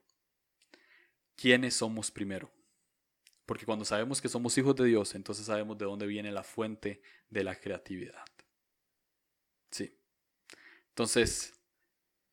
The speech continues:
¿qué tal si oramos? Y después creo que se puede abrir un espacio de preguntas y respuestas. Entonces, ¿qué tal si oramos? ¿Está bien? Padre,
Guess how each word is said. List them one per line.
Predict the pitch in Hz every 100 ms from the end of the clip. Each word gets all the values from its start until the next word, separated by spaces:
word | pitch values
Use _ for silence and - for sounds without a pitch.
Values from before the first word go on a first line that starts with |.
| _ _
¿qué | -
tal | 131 127
si |
oramos? | 127 127 131 127 - - _ _ _ _ _
Y | 113
después | 104 - 113 107 - - -
creo | - 110
que | 110
se | 104 107
puede | - 107
abrir | 113
un | 113
espacio | 110 110 107
de | 107
preguntas | 104 101 107
y |
respuestas. | 104 101 135 - 113
Entonces, | - 107 117 107 - _ _ _ -
¿qué | -
tal | 117
si | 113
oramos? | 110 98 92 -
¿Está | - 110
bien? | 147 - _ _ _ _ _ _ _ - _ _ - _ _ - - _ _ _ _ _ _
Padre, | 139 143 143 147